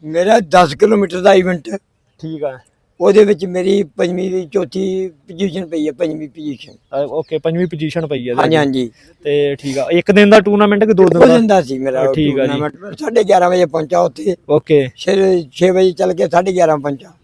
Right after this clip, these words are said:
Speaker 2: ਓਕੇ, ਓਕੇ।
Speaker 1: ਤੇ ਸ਼ਾਮੀ ਸੱਤ ਵਜੇ ਮੈਂ ਘਰੇ ਪਹੁੰਚ ਗਿਆ ਸੀ ਵਾਪਸੀ।
Speaker 2: ਓਕੇ। ਤੇ ਆਪਾਂ ਬੱਚਿਆਂ ਨਾਲ ਵੀ ਥੋੜ੍ਹੀ ਜਿਹੀ ਗੱਲਬਾਤ ਕਰਾਂਗੇ। ਤੇ ਪੁੱਤ, ਮੁਬਾਰਕਾਂ ਤੁਹਾਨੂੰ ਪਹਿਲਾਂ।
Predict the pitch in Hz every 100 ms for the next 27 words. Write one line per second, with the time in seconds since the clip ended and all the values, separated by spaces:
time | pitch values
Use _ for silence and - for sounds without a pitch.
0 | - 143 - 143 127 127 120 165 180 185
1 | 175 170 180 208 214 175 180 175 185 190
2 | 190 185 185 180 170 - 190 170 139 165
3 | 160 165 151 135 _ 131 - 151 151 143
4 | 120 _ _ _ _ - 170 175 202 190
5 | 185 196 190 190 202 190 180 185 190 190
6 | 165 170 175 165 165 180 180 - _ -
7 | 147 147 147 143 120 - - 165 190 185
8 | 170 165 156 185 196 175 175 175 208